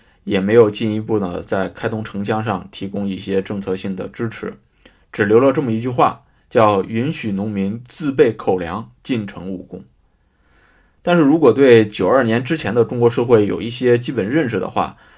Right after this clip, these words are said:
这个自备口粮的难度啊是可想而知的。你像马未都他自己回忆过他一个北京人去这个上海出差的经历啊，得先把这个北京的粮票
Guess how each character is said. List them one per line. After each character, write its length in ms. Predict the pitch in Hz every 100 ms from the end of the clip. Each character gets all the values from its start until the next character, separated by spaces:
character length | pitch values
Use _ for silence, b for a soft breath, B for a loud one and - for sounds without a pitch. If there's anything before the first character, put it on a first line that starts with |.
| b
这 100 | -
个 120 | 165 127
自 200 | - 165
备 200 | 160 131
口 180 | -
粮 160 | 95 104
的 80 | 131
难 300 | 107 85 110
度 140 | 147 143
啊 160 | 85
是 80 | - 110
可 180 | -
想 140 | 117 90
而 120 | 90
知 200 | 92 104
的。 160 | 98 - _ _ _ _ _
你 80 | -
像 240 | 123 135 113
马 160 | 101
未 160 | 110 135
都 220 | 143 139
他 120 | 135
自 160 | 120 120
己 120 | 104
回 260 | 98 90 113
忆 80 |
过 340 | 120 113 98 98 b b
他 140 | - 123
一 80 |
个 100 | 123
北 240 | 120 98 92
京 160 | 127
人 240 | 120 98 104
去 220 | - 110
这 160 | 107 95
个 340 | 90 71 55
上 200 | - 131
海 140 | 107 -
出 180 | - 120
差 200 | 135 117
的 100 | 98
经 220 | 101 104
历 100 | 101
啊， 180 | - b b b b -
得 120 | 110
先 220 | 101 156
把 140 | 151 98
这 100 | 120
个 140 | 107
北 280 | 98 104 95
京 200 | 98 170
的 100 | 131
粮 220 | 98 95
票 320 | 101 92 -